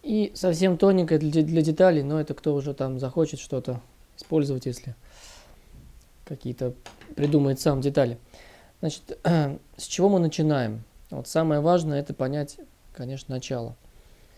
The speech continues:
Начало, начало у нас будет идти с фона, то есть с неба. Вот небо, небо, небо мы будем закрывать с вами,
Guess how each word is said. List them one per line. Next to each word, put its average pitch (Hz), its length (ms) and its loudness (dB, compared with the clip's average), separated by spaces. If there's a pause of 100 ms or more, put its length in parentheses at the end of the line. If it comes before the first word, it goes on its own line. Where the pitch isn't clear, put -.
(240)
Начало, 151 500 4 (100)
начало 131 360 -6
у 139 60 -8
нас 160 200 -2
будет 151 220 0
идти 143 160 -2
с - 60 -12
фона, 123 360 -6 (640)
то 156 140 -2
есть - 280 -6 (320)
с - 140 -14
неба. 123 340 -8 (260)
Вот 123 260 -8 (520)
небо, 175 520 0 (480)
небо, 147 500 0
небо 131 300 -4
мы 123 160 -4
будем 120 240 -4
закрывать 156 480 0
с - 80 -8
вами, 151 220 -2